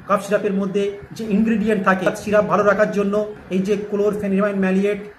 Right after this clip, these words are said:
ফিনাইলেফ্রিন হাইড্রোক্লোরাইড, তার সঙ্গে যে প্যারাসিটামল ছিল, এর বাইরেও ঔষধটা ভালো রাখতে গেলে আরও কিছু সহযোগী কিছু ইনগ্রেডিয়েন্ট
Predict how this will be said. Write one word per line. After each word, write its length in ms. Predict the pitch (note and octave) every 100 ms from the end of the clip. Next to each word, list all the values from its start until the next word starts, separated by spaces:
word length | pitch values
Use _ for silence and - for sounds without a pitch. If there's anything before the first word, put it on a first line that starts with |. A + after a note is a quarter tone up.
| - -
ফিনাইলেফ্রিন 400 | G3 G3 G3+ F3
হাইড্রোক্লোরাইড, 600 | F#3+ G3 G3+ G3 G3 F#3+
তার 100 | F#3+
সঙ্গে 200 | G3+ G3
যে 80 |
প্যারাসিটামল 520 | F#3+ F#3+ F#3+ G3 G3 F#3+
ছিল, 240 | G#3 F#3+ F#3+
এর 160 | G3+
বাইরেও 460 | G3 F3+ G#3+ G#3 G3 - - - - -
ঔষধটা 380 | G3 G3 F#3+ G#3+
ভালো 200 | D3+ F#3
রাখতে 280 | G3 F#3+ G3+
গেলে 340 | G3+ G#3 F#3 - -
আরও 180 | G3+
কিছু 360 | A3 G3+ A3+ A3 - - - -
সহযোগী 320 | F#3+ G3+ G3+
কিছু 460 | A3 G3 G#3+ G#3 - -
ইনগ্রেডিয়েন্ট 600 | A3 G3+ G#3 G#3 G#3